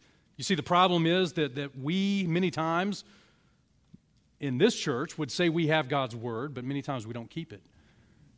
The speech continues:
And the reason we don't keep it, and, and ultimately the result of not keeping it, is that we find ourselves continually walking in sin. When you keep God's word, it'll keep you from temptation. Doctrinally, I think it points to the fact the church doesn't go through the tribulation, but we'll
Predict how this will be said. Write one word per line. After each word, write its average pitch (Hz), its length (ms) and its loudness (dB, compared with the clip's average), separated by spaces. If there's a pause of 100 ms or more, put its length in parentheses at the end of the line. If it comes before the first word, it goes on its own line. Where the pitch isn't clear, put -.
And 120 80 -6
the 120 60 -2
reason 143 320 4
we 135 80 2
don't 123 180 -2
keep 127 240 -4
it, 127 140 -2
and, 127 160 -2
and 131 160 -4
ultimately 147 460 2
the 120 80 -6
result 131 420 2
of 131 60 2
not 123 180 -4
keeping 120 360 -6
it, 104 120 -8
is 107 380 -8 (400)
that 127 80 -6
we 120 100 -6
find 127 220 0
ourselves 120 300 -2
continually 113 500 -2
walking 107 360 -4
in 92 120 -8
sin. 92 340 -10 (1120)
When 123 120 2
you 120 80 2
keep 165 260 2
God's 123 240 4
word, 120 360 0
it'll 104 120 -6
keep 143 240 -4
you 135 120 -2
from 113 160 -4
temptation. 110 600 -6
Doctrinally, 127 460 0
I 117 80 0
think 127 180 -2
it 127 80 -2
points 127 340 -2
to - 80 -8
the 110 100 -8
fact 117 280 -2
the - 60 -12
church 131 360 -6
doesn't 120 260 -4
go 123 100 -2
through 117 160 -10
the 104 80 -10
tribulation, 110 600 -4
but 110 100 -6
we'll 110 220 -8